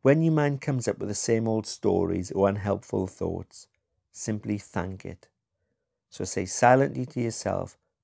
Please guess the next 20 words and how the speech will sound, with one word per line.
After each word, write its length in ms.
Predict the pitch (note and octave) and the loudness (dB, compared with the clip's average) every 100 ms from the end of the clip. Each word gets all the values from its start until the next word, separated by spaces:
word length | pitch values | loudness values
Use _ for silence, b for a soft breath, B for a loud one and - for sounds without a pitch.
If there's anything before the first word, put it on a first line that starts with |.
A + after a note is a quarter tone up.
| _ | _
"Thanks, 380 | - F3 E3 - | -2 -2 -2 -6
mind. 420 | F#2 F#2 G2 G2+ _ _ _ _ - | -6 -4 -6 -10 _ _ _ _ -6
Thanks 360 | - B2 A#2+ | 0 0 0
for 80 | - | -8
sharing. 600 | A#2 - G2 F#2 F2+ F#2 - _ _ _ | -6 -4 -4 -4 -8 -12 -20 _ _ _
Is 120 | C3 | 2
that 180 | D#3+ E3 | 4 4
right? 320 | D3+ D#3 D3+ _ _ _ | 4 2 -2 _ _ _
That's 280 | - - C#3 | -10 -6 -4
amazing. 640 | C3+ D3 D3 B2+ G2+ G2+ _ _ | -2 -2 -2 -4 -8 -12 _ _
That's 320 | - - - | -6 -6 -6
so 240 | - C3+ | 0 2
informative." 760 | C3 B2 - G2 F#2+ - - A2 _ _ _ _ _ _ _ - | 2 0 -2 -4 -4 -8 -10 -12 _ _ _ _ _ _ _ -6
Now, 120 | B2 | 0
don't 280 | B2 E3+ - | 2 2 2
do 120 | D#3 | 2
this 200 | C#3+ C3 | 2 2
sarcastically 1040 | - B2+ B2+ - A#2+ - G#2+ - G#2+ G#2 - | 4 4 2 -4 -4 -6 -12 -6 -4 -4 0
or 180 | A2 G#2 | 0 2
aggressively, 760 | G2+ G2 G#2+ G2+ - E2+ G2 | 2 0 0 -6 -6 -10 -10